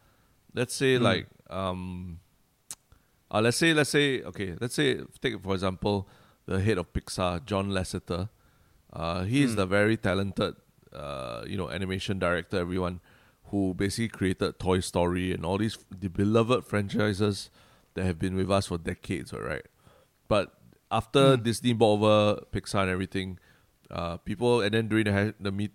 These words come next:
Speaker 1: the Me Too movement starting, he also, uh, basically got called out for very sus-, I mean, very suspect behavior lah, like hugging female employees for too long and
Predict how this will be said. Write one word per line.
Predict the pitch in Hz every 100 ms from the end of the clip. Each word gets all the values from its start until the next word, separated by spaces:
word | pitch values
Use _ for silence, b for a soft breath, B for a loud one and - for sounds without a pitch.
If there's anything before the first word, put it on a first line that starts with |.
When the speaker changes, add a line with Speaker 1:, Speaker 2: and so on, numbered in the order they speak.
| -
Speaker 1:
the | 98
Me | 95 101
Too | 131 110
movement | 101 101 104
starting, | - 92 - 104
he | 101 123 139
also, | 123 101 117 113 104 b b b b -
uh, | - 85 71 69 69 90
basically | 92 107 - 113 123 131
got | 104 78
called | - 104 101 107
out | 101 -
for | 92 90 92 82 b b b -
very | 101 101 101 104 101 101
sus-, | - 95 - _ -
I | 98
mean, | 101 90 85
very | 90 101 104
suspect | - 87 - 90
behavior | 90 92 95 135 135
lah, | 92
like | 87 - _ b b
hugging | 92 98 95 107 104 104 95 -
female | - 101 101
employees | 87 92 95 95
for | 90
too | - 101
long | 98 92 95 95 95
and | 87